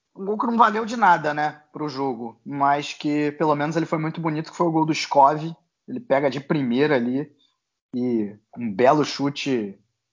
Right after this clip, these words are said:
pra vencer. A bola ainda bate na, num travessão e entra, então deixa o gol ainda mais plasticamente bonito. Meus três jogadores de destaque, ah, cara, Kostic, óbvio,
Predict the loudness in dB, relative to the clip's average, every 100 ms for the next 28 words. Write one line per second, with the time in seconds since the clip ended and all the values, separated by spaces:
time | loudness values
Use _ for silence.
0 | _ _ _ _ _ _ _ -2 6 8
1 | 6 4 -2 -8 -8 -2 0 2 2 2
2 | 2 2 0 2 2 0 0 0 0 -4
3 | -6 -4 -4 -4 -6 -6 -10 -8 -8 -8
4 | -10 -8 -8 -6 -4 -4 -4 0 0 0
5 | -2 2 4 4 0 0 0 -2 -6 -6
6 | -4 -4 -8 -20 _ _ _ _ _ _
7 | 2 4 4 4 6 8 6 4 0 -2
8 | 2 6 6 4 0 2 2 -2 -2 -6
9 | -6 -8 -6 -6 -6 -10 -12 -16 _ _
10 | 2 2 2 -6